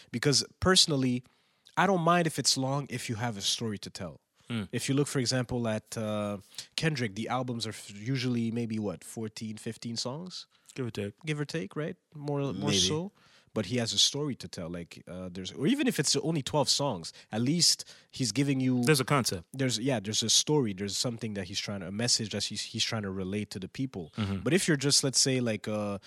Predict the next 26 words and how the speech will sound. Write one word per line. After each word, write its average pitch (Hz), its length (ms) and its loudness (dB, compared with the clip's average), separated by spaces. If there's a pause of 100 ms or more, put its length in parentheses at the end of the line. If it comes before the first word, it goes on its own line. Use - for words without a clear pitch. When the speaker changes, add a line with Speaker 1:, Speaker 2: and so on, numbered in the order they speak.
(160)
Speaker 1:
you're 113 80 -2
just 127 180 4
trying 131 140 2
to, 113 120 -2
let's 110 200 -2
say 131 100 0
you're 113 180 0
a 101 60 -2
fucking, 107 540 -6
um, 95 400 -8 (880)
six - 360 -2
nine 110 300 -4
and 98 80 -8
you're 98 80 -8
fucking 107 320 -8
releasing, 107 380 -6
like, 92 120 -10
fifteen 104 380 -10
records 98 560 -8
at 90 140 -10
fucking 95 320 -14
two, 98 240 -10 (100)
two 107 100 -12
minutes 101 320 -6
a 92 40 -8
pop, - 440 -10